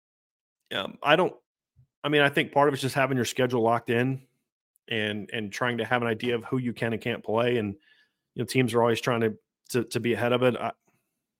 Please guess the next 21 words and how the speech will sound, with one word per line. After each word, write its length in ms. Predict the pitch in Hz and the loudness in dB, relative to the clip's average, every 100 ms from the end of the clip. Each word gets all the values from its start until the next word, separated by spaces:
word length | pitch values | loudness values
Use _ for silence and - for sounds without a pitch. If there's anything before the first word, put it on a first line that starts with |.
| _ _ _ _ _ _ | _ _ _ _ _ _
I 80 | 135 | 6
don't 220 | 143 117 | 6 6
love 200 | 117 127 | 4 6
it. 100 | 147 | 6
I 120 | 131 131 | 4 4
wish 220 | 135 - | 4 2
there 100 | 135 | 0
was 100 | 113 | 2
a 60 | |
rule 240 | 117 123 123 | 2 4 2
that 160 | 117 | 2
you 40 | 110 | -2
couldn't 380 | - 127 117 110 - - - - _ | -4 -2 -2 -6 -16 -20 -20 -20 _
schedule 400 | - 143 123 123 | 0 2 4 4
more 180 | 120 120 | 4 4
than 140 | 110 | 2
two 480 | - 135 127 127 127 | 0 0 2 2 0
or 80 | 117 | 0
three 260 | - 120 | 0 0
years 240 | 117 120 110 | 0 0 -2
out. 380 | 107 131 156 | 0 0 -2